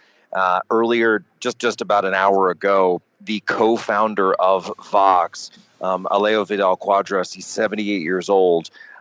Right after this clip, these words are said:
Uh, he was shot by a man in a motorcycle helmet who then jumped back on the motorcycle, drove away, shot in the face, we're told, in the jaw,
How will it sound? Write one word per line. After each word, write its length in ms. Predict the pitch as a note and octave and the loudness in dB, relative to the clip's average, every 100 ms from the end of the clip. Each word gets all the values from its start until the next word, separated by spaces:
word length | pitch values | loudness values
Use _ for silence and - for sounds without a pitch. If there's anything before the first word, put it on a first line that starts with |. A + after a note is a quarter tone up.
| - | -12
Uh, 420 | E2+ F#2 F#2 F2+ - | -4 0 2 0 -2
he 220 | - A#2 | -4 -4
was 160 | G2+ F#2+ | -2 -4
shot 540 | - - A2+ B2+ - | -6 -2 2 2 2
by 180 | A2+ G#2+ | 0 2
a 100 | G2+ | 0
man 500 | F#2 G2 G2+ F2+ D#2 _ _ _ _ _ _ - - | -2 -4 -2 -2 -4 _ _ _ _ _ _ -20 -8
in 100 | A2 | -2
a 100 | G2+ | -2
motorcycle 760 | F#2+ F#2+ G#2+ A2+ G#2+ G2+ F#2+ G2+ | 0 2 4 2 2 -2 0 0
helmet 540 | - G2+ G2+ F2 E2 | 0 0 2 0 -4
who 120 | - | -6
then 220 | F#2 F#2+ F2 | -4 -4 -4
jumped 360 | G#2+ G2+ G#2+ - - | -2 -2 -2 -8 -2
back 260 | F#2+ G#2+ - | 0 0 -2
on 260 | G#2 G2+ G2+ | -2 0 0
the 80 | F#2 | 0
motorcycle, 640 | F#2+ G2 - F2+ F2+ F2+ - | 0 0 0 -2 0 -2 -2
drove 300 | - G2+ G#2 | 0 2 2
away, 400 | F#2 F#2 E2+ E2 _ - | 0 0 -2 -4 _ -20
shot 420 | - - A2+ A2+ - | -14 -4 0 2 0
in 120 | A2 | -4
the 60 | |
face, 420 | G2 - G#2 G#2 - | -6 -2 -2 -2 -4
we're 60 | |
told, 320 | - G2 F#2+ F#2+ | 0 2 2 0
in 140 | G#2 | -6
the 80 | F2+ | -8
jaw, 580 | - G#2 A#2 G#2 D#2+ | -6 0 4 6 4